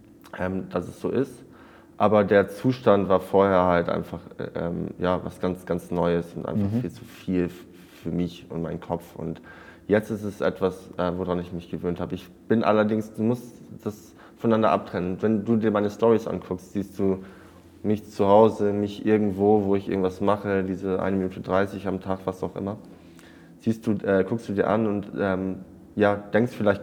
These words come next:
Speaker 1: cool oder was auch immer und schreibst dazu was. Alles cool. Und dann kann ich dir antworten oder halt auch nicht. Draußen ist das was ganz anderes. So, Menschen sprechen einen an und man muss sich das, äh, so vorstellen. Auch ich bin ein ganz normaler Mensch, ein, ein denkender Mensch und stell mich nicht dorthin und denk so, „Hey,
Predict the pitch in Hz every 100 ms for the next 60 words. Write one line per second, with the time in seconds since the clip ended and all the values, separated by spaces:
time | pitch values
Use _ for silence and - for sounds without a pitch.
0 | - 139 131 98 98 101 92 120 143 143
1 | 113 107 95 104 - - - 95 - -
2 | 101 98 - 98 90 92 98 101 101 90
3 | 110 107 107 - 101 98 90 - 98 87
4 | - - - - - - - 107 127 147
5 | - 120 110 113 - 101 - 95 - 98
6 | 92 85 82 - 85 87 98 107 104 -
7 | 101 101 92 87 95 92 87 87 - -
8 | - - 98 113 117 120 117 - - 107
9 | 101 117 - 95 - 90 87 - - -
10 | - 117 120 135 - 131 120 120 110 113
11 | 120 120 110 101 104 104 104 - 101 95
12 | 95 92 - 101 92 110 101 95 95 139
13 | - - 95 95 - - - - - 110
14 | 107 98 120 123 107 95 - 107 120 113
15 | 101 98 104 104 98 104 101